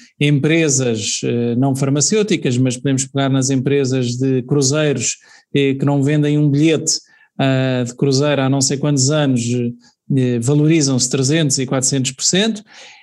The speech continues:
e portanto tudo isso, no fundo, eh, são também sinais de que, bom, se calhar estamos aqui outra vez numa situação,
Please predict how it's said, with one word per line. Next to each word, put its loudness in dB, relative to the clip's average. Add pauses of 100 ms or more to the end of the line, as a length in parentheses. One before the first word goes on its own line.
(200)
e 2
portanto -2
tudo 4
isso, 0
no 4
fundo, 2 (580)
eh, -2
são 0
também 0
sinais 0
de -12
que, 2
bom, 0
se -2
calhar 0
estamos 0
aqui 0
outra 0
vez 0
numa 0
situação, -2